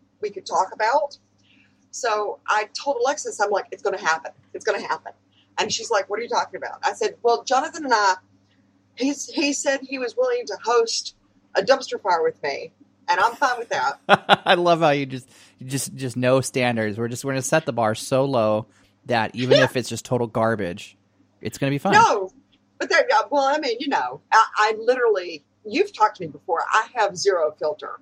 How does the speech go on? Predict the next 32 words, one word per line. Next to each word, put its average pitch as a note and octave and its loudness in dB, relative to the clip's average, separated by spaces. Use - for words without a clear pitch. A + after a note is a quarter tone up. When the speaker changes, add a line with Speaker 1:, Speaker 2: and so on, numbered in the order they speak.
Speaker 1:
It's G3+ 0
amazing A#3 -2
that F#3+ 0
I F3+ 2
even F#3 -6
have, F#3 -2
like, D#3+ -4
some F#3+ -4
sort F#3+ -6
of D#3 -18
career F3 -6
in E3 -8
customer F#3 -10
service, E3 -4
because E3 -6
I B3+ 0
really C#4+ -8
just, G#3 -2
what G3+ 0
I, - 0
if G#3+ 2
I - -6
say C4 0
it, - -2
I - 2
think - 0
it, A3+ 0
you A3+ -2
know, F3 0
it's F#3 -4
gone. D3 0
Speaker 2:
Sure. G2+ -4